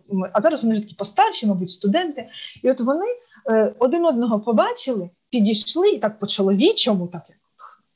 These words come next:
чоловіки, е, поздоровкалися за руку.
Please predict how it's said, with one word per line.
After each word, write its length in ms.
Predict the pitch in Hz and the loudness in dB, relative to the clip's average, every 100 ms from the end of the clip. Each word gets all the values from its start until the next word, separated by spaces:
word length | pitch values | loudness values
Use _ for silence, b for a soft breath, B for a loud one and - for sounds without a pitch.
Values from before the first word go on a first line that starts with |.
| _ | _
чоловіки, 480 | - 185 202 208 185 B B - | -4 0 0 0 -6 B B -4
е, 80 | 196 | -2
поздоровкалися 880 | 190 233 185 269 320 - 220 208 202 | 0 2 4 4 4 2 0 0 0
за 180 | 190 | 0
руку. 400 | 202 - - - | -2 -6 -18 -20